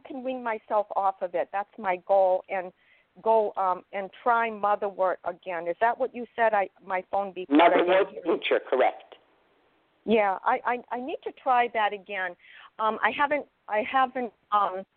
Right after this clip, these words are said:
Speaker 1: been able to get, um, any of that tincture, but I finally have success with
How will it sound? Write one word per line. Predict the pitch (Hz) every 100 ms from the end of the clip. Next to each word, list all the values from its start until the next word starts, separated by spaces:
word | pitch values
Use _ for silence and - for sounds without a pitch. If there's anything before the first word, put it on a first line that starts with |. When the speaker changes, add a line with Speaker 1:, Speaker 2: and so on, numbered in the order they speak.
| _ - _ _ _
Speaker 1:
been | 214
able | 220 220 214
to | 254
get, | 196 226 - - -
um, | 190 180 -
any | 208 208
of | 196
that | 202 - -
tincture, | 226 220 - 190 180 - - - 175
but | 220 214 -
I | 208 208 _
finally | 247 269 285 254 233 214
have | 214 208 190 - _
success | 208 - 240 220 -
with | -